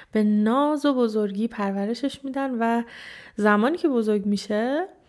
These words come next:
عین ایرجه. یعنی انگار میگه: «تو گفتی مگر ایرج هستی به جای؟» بسیار زیبا و به شکل ایرج، مثل ایرج موهای مشکی داشته. زمانی که بزرگ می‌شه و وقت ازدواجش می‌رسه،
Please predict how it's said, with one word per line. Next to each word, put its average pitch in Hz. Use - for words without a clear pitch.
عین 339
ایرجه. 220
یعنی 202
انگار 220
میگه: 214
«تو 247
گفتی 269
مگر 226
ایرج 208
هستی 190
به 190
جای؟» 202
بسیار 226
زیبا 208
و 220
به 208
شکل 233
ایرج، 214
مثل 214
ایرج 208
موهای 208
مشکی 202
داشته. 294
زمانی 262
که 277
بزرگ 226
می‌شه 208
و 196
وقت 208
ازدواجش 202
می‌رسه، 226